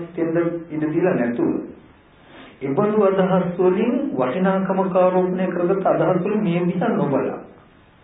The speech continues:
ඉන්න ක්‍රමයක් බුදුහාමුදුරුවෝ ඉගෙනුවා. ඇත්ත ඒක. පුළුවන් එක. බැරි නෑ. එහෙම වුණාම මේ භෞතිකයේ කිසි දෙයක් ඇලෙන්නේ නෑ අපිට. අපි, අපි වෙනසකින් තොරව මේන් අයින් වෙලා.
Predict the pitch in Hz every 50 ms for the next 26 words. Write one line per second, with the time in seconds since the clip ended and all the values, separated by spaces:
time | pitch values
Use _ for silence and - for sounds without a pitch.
0 | - - - _ - - _ _ - - - - - - - - - - 165 170
1 | 185 214 240 233 240 - 160 151 151 151 - - - - - - - - - -
2 | - - 127 127 123 131 131 139 131 127 131 - 160 160 - - 131 123 127 123
3 | 120 120 - 139 151 - - - - 202 185 190 - 208 - - - - - -
4 | - - - - - _ _ - - 226 233 247 226 - - - - - - -
5 | - - - - 139 165 180 185 180 - - - - - - - - - - -
6 | - - - - - - - - - - 135 143 - 202 170 165 156 147 147 151
7 | 165 175 185 190 220 - 151 147 147 - 185 180 - - - 151 165 160 - -
8 | 196 180 175 185 214 220 214 - - - - - - 220 214 - 180 147 147 165
9 | 196 226 - - - - - - 143 156 156 147 131 123 120 120 110 107 104 104
10 | 110 113 117 - 113 120 - 165 170 - - - 208 202 202 - - - 131 131
11 | 165 175 175 175 190 185 190 214 214 214 208 170 147 151 170 202 220 202 143 -
12 | - - - - - - - - - - - - - - - - 170 196 208 214
13 | - 143 135 135 127 - - - - - - -